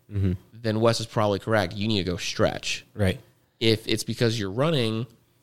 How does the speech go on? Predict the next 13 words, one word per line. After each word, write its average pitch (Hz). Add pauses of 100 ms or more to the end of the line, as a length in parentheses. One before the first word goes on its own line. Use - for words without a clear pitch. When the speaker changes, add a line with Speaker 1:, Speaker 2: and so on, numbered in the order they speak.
(120)
Speaker 2:
you 117
might 113
need 110
to, 101 (440)
depending 123
especially 113
on 98
your 95
weight, 78 (680)
if 110
you're 123
too 123
heavy, 123